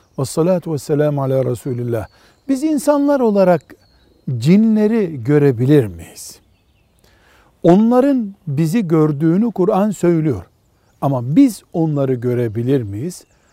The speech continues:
Cevabımız şudur. Peygamber Efendimiz sallallahu aleyhi ve sellem başta olmak üzere peygamberler cinleri gördüler. Onlarla diyalog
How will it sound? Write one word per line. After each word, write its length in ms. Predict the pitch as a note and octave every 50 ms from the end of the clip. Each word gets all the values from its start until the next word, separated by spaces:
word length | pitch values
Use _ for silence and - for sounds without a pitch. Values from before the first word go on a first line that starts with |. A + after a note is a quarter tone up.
| _ _ _ _ _ _
Cevabımız 680 | E3+ B3 C4+ D4 C#4+ B3+ A3+ F#3 F#3+ E3 C#3 B2 G#2+
şudur. 440 | - - - C3+ A2 G#2+ F2+ - _ _ _ _ _ _ _ _ _ _ _ _ _ _ _ _
Peygamber 540 | - E3 G3 A#3+ G#3 A#3+ A3+ A3+ A#3 A#3+ G#3+
Efendimiz 560 | G#3 F3+ E3 F#3 F#3+ F#3 F3 E3+ E3+ F#3 E3+
sallallahu 800 | - - E3 D#3 D#3 D3+ D#3 D3 D3 D3 D#3 E3+ E3 D#3 D3+ C#3
aleyhi 460 | C#3 C#3 C3+ C3+ C#3 C3 B2+ C3 B2
ve 80 | B2 A#2
sellem 580 | - - C3+ A#2+ A#2 A2 A#2+ A#2+ A#2+ A#2+ C3+ - _ _ _ _ _ _ _ _ -
başta 340 | B2+ A#2 A2 - - -
olmak 400 | C3 A2+ A2 A2 B2 B2+ A#2+ A#2
üzere 380 | A#2 G#2 G2+ F#2+ F2+ F#2+ G#2+ C#3+ - _ _ _ _ _ _ _
peygamberler 920 | - D#3 F#3 A3+ G#3+ G#3 F3+ D#3+ D#3+ D3+ C#3+ C3+ C3 C#3 E3 F#3+ G3+ F#3
cinleri 680 | C3+ A2+ A#2+ C3+ C#3 C3+ B2+ B2 A#2+ A#2+ C3 E3+ G3+ G#3+ - _ _ _ _ _
gördüler. 600 | D#3 C3+ B2+ A2+ G#2 A2 G#2 F#2 F2 - - - _ _ _ _ _ _ _ _ _ _ _ _ _ _ _ _ _ _
Onlarla 680 | - D3+ E3+ F3 F3+ E3+ D#3 D3+ D3+ C#3 C#3 C#3+ D3 E3 - _ _ _ _ _ _ _ _ _ _ _ _ _ _ _ _ _ -
diyalog 420 | D3+ D#3+ D#3 D3 C#3+ D#3 F3+ F3